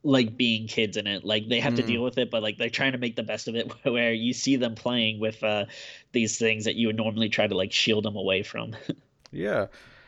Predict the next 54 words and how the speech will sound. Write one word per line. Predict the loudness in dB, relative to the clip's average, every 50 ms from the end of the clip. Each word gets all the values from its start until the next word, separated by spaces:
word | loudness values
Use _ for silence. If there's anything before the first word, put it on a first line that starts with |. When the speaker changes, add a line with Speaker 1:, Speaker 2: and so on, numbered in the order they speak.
| -20 -20 _ _
Speaker 2:
No, | 0 2 4 6 6 6
the | 6
movie | 4 4 4 4
does | 2 4 4
a | 6
really | 6 4 4
good | 2 2
job | 4 4 4 4 4
of | 2
setting | 0 2 2 2 2 2
you | 0
in | -2
its | -2 -2 -2 2
world, | 2 4 4 2 0
like, | -2 -2
right | 0 0 0 0
away. | 0 0 2 2 2 0 0 -2 -6 -10 -16 _ _ _ _ -10
And | -6 -4 -4 -2 -2 -2 -4 -4 -4 -6 -8 -10 -14 _ _ _ _ -16 -14
Speaker 1:
Mm. | -14 -14 -16 _ _ _ _ _ _ _ _ _ -8 -6
Speaker 2:
I, | -4 -2 2 2 4
I | 4
think | 4 4 4
we | 4 4
have | 4 4 2
to, | 0 -2
you | 0 0 0 2
know, | 2 0 0 2
one | 4 4
of | 4 4
the | 4
things | 2 0 2
we | 2 0
have | 0
to | 2
talk | 0 2
about | 2 2 2 2
here | 2 2 2
is | 2 2 2
that | 4 4
this | 4 2 2 2
movie | 2 2 4 4 2 0 0
is | 0 0
not | 0 0 0
scared | -2 -2 0 0 0 0
to | -2 -4
kill | -4 -2 -2 -2
kids. | -2 -2 -4 -4 -4 -4 -10 -12 -12 -12 -14 -18 _ _ _ _ 0 2
And | 4 4 4 4 2 -2 -6 -10 -8 -2
Speaker 1:
No. | -2 0 0 -2 -4
<laughs> | -6 -2
Speaker 2:
not | 2 4 6 6 6
only | 6 6 6 6
not, | 6 4 4
Speaker 1:
No. | 2